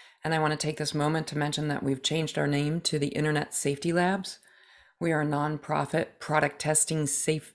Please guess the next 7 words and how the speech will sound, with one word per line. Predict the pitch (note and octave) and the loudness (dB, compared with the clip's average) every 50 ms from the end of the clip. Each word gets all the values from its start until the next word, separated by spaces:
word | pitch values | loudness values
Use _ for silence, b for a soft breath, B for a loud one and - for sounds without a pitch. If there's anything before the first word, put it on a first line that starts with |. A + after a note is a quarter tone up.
| _ - | _ -6
product | - D#3+ D3+ D3 D3 - | -2 0 0 2 2 0
safety | - - F3 F3+ E3+ - F3 D#3+ | 0 2 2 2 2 0 -4 -4
testing | - D#3+ D#3+ D#3 - - D#3+ D#3+ | -2 -2 0 0 0 0 0 0
organization | D#3 D3+ D3 D3+ D3 C#3 C#3 C3+ C#3 C3 - D3 D3 C#3+ | 0 0 0 0 0 2 2 2 2 2 2 0 0 0
for | C#3 - D3 C#3 | 0 0 -2 -4
connected | - - C#3+ C#3+ C#3 C#3 - D3+ - | -2 -2 -2 -2 -2 -2 -4 -8 -6
technology. | - C3+ - - C#3+ C#3+ C#3+ C#3+ C#3 C3+ C3+ B2+ C3+ C#3 | -6 -8 -4 -4 -2 -2 0 -2 -2 -4 -4 -8 -8 -10